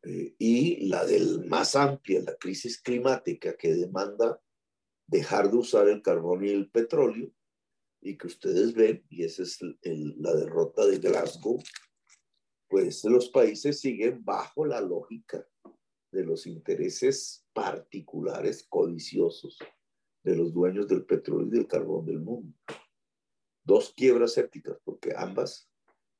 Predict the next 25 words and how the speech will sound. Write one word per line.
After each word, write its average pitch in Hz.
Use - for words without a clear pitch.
implican 92
la 85
destrucción -
de -
la 87
vida 135
en -
el -
planeta. -
Y 87
habrá 98
reacción. 143
Yo 104
pienso 143
que 156
estos 151
dos 151
hechos, 127
que -
aún 120
no 156
han 156
sido 147
digeridos -
completamente 98